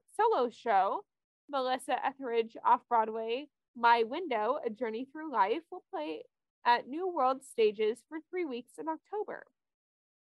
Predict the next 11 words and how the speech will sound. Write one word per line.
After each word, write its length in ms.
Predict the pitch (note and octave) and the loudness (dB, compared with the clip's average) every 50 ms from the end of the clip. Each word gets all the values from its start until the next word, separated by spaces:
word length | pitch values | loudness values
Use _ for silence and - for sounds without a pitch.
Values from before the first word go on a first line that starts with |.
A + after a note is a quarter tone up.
| _ _ _ - | _ _ _ -10
Disneyland 520 | C#4 D4 C#4 E4+ D#4+ D#4+ D#4+ D#4+ E4+ F4 | -8 -8 -6 -6 -6 -6 -6 -6 -4 -2
Magic 320 | E4 B3+ A#3+ B3 - E4 - | 0 0 0 -2 -4 -8 -8
Key 200 | - D#4 C4 A#3+ | -8 -8 -8 -4
renewals 600 | A#3 A3+ A3+ A3 A3 A3 A3+ A#3+ C4 E4+ G4+ - - - - | -4 -4 -4 -4 -2 -2 0 2 2 2 0 -2 -6 -6 -4
open 280 | A#3 A#3 - A#3 A#3+ | -2 -2 -2 -2 -4
the 80 | A#3+ C4 | -4 -4
week 280 | A3+ A3+ A3 B3 B3 - | -2 -2 -4 -4 -4 -4
of 140 | - B3 - - _ - | -4 -4 -4 -4 _ -2
Au-, 100 | A#3 A#3+ - _ _ - | -2 -2 -2 _ _ 4
August 480 | A3 A3+ A3+ A#3 A#3 B3 C4+ - - _ | 6 6 8 6 4 2 0 -2 -8 _
fifteenth. 560 | - D#4+ C#4+ - _ _ - C4 A3+ C#4 G#4+ | -6 -6 -6 -6 _ _ -10 -10 -8 -8 -10